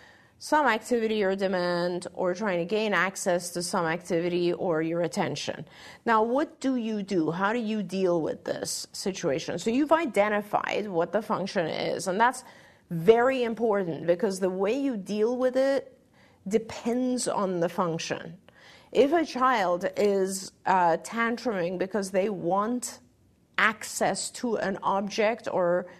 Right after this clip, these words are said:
an activity, the way you deal with this is to make sure the child does not get that object or activity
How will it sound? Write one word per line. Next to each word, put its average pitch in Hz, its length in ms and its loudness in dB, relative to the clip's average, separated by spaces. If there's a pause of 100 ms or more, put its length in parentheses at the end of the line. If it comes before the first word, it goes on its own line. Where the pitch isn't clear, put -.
(140)
an 180 120 0
activity, 185 920 0 (580)
the 208 100 6
way 226 320 4
you 247 280 0
deal 262 340 0
with 165 220 0
this 175 380 -2
is 190 260 -2
to 220 140 -2
make 226 240 -2
sure 262 340 0
the 196 120 0
child 214 440 -2
does 208 320 2
not 214 640 0
get 208 520 2 (440)
that 190 280 8
object 196 640 2
or - 160 0
activity 175 920 0